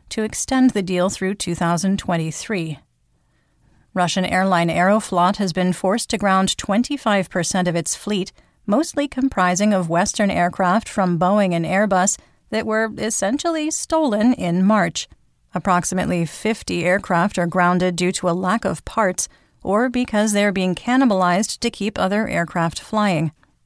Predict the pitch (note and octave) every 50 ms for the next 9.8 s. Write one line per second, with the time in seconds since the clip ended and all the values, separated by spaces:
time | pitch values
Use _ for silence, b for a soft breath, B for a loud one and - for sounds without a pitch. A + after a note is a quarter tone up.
0 | _ _ - G3 F#3+ F#3+ F3+ - - F3+ F3 F3 F3 - - F3+ E3+ F3+ F3 E3+
1 | G3 F#3+ F#3+ F#3+ F3+ - - G3 F#3 F3+ F3 - - A3 G#3+ G#3+ G#3 G#3 - -
2 | - G#3 A3 A#3+ B3 A3 - F#3+ F#3 G3+ A3 A3 G3+ F#3+ F#3 - - G3 G3+ A3+
3 | F#3+ G3 F#3 E3+ - A3+ G#3+ A#3+ A#3+ - - - F#3 - F3+ F3+ G3+ G3+ G#3 -
4 | - F3+ E3 D#3 - _ _ _ _ _ _ - - - - F#3+ F#3 F3+ F3+ F#3
5 | F3+ - - G#3+ A3+ A#3+ B3 - G#3+ F#3+ G#3+ B3 - - F#3 E3+ E3+ - F#3 F3
6 | - - F3+ F3+ E3+ - F#3 F#3+ F#3+ F#3 - - F3 F3+ F#3 F#3+ G#3 - A3+ -
7 | - F3 E3+ A3+ A#3+ - F#3+ F#3+ F#3 - - G#3+ G3+ G3 F#3+ - - G3+ G#3+ G#3+
8 | G3 G3 G3 G3 G3 G3 F#3 F3+ F3+ F3+ F3 E3+ F3 E3+ F3 E3+ G3 G3+ G#3 F#3+
9 | F3+ F3 - - - F#3+ G3 G#3 G#3 F#3 F3 F3 F3 G#3 - -